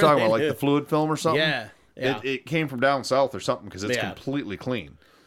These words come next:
Speaker 2: Or his little old grandma's car just stayed in the garage its whole life
Speaker 1: Only
Speaker 2: or something.
Speaker 1: a hundred sixty thousand on it, so
Speaker 2: Yeah.
Speaker 1: yeah, it might be.
Speaker 2: So my, my favorite part about that entire thing, so I,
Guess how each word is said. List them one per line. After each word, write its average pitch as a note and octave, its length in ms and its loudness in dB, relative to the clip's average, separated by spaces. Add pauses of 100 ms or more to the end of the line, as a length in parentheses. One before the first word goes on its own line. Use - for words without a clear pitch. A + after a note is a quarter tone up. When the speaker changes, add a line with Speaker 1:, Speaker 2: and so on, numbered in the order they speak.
Speaker 2:
Or C3+ 200 0
his B2 100 -8
little C3 180 -2
old B2 140 -6
grandma's B2 400 -6
car B2 300 -6
just A#2 200 -10
stayed B2+ 120 -6
in A#2 80 -8
the F#2 60 -6
garage B2 420 -4
its - 100 -18
whole A#2 180 -10
life - 120 -8
Speaker 1:
Only C3+ 160 2
Speaker 2:
or - 20 2
something. C3 140 2
Speaker 1:
a - 40 2
hundred F3 140 -2
sixty D3 240 0
thousand C3+ 400 2
on G#2+ 220 -6
it, C3 40 0
so G#2+ 160 0
Speaker 2:
Yeah. B2 160 -2
Speaker 1:
yeah, B2+ 60 -2
it G#2 60 -6
might A2+ 200 -4
be. B2 300 -2
Speaker 2:
So C3+ 240 -2
my, F3 460 0
my E3+ 200 0
favorite D#3+ 420 -2
part C#3 240 -2
about B2+ 240 -4
that B2+ 160 -4
entire A#2+ 400 -6
thing, B2 360 -16 (540)
so C3+ 320 0
I, D3+ 240 -2